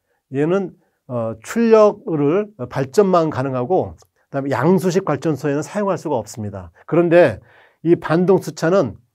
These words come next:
위치의 에너지를 압력 에너지로 쓰기 때문에 압력이 걸려 있다라는 얘기입니다. 압력이 걸려 있기 때문에 밑에, 에, 낮은, 음, 위치에 있는 물 에너지를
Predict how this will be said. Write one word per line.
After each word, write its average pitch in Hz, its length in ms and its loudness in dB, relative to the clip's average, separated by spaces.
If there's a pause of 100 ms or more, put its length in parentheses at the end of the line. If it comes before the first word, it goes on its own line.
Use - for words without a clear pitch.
(380)
위치의 196 560 4
에너지를 160 640 4
압력 180 580 4
에너지로 160 580 0
쓰기 170 280 -2
때문에 139 480 -2
압력이 190 500 6
걸려 170 340 4
있다라는 160 500 4
얘기입니다. 120 560 -4 (340)
압력이 190 560 4
걸려 156 320 2
있기 156 160 -2
때문에 151 560 -2 (240)
밑에, 151 600 4
에, 123 160 -4
낮은, 123 320 0
음, 135 540 -4
위치에 151 300 0
있는 156 320 0
물 156 360 0
에너지를 139 520 0